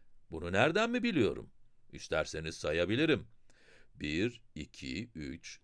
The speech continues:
dört, beş, altı, yedi, sekiz, dokuz, on, on bir, on iki, on üç, on dört, on beş. Ya da şöyle de hesaplayabiliriz. Başta bir, iki, üç tane üçte birliğimiz vardı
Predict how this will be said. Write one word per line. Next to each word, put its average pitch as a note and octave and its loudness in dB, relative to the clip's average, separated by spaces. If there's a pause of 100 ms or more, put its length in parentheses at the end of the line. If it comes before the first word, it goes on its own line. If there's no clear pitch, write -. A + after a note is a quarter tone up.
dört, D2+ -2
beş, D2+ -4
altı, D2+ -2
yedi, C#2 -6
sekiz, E2 -6
dokuz, D#2+ -6
on, D#2+ -4
on D#2+ -2
bir, F2 -6
on D#2+ -6
iki, D2 -10 (100)
on C#2+ -8
üç, G#2 -8 (100)
on D#2+ -2
dört, A#2+ 0 (180)
on A#3+ 2
beş. - 2 (760)
Ya E2+ 0
da B2 10
şöyle B2+ 8
de F3 10
hesaplayabiliriz. C3+ 6 (400)
Başta A2+ 6 (180)
bir, A2+ 4
iki, F#2 -2
üç G3+ -2
tane F2 4
üçte C3 2
birliğimiz A#2 2
vardı G#2+ 4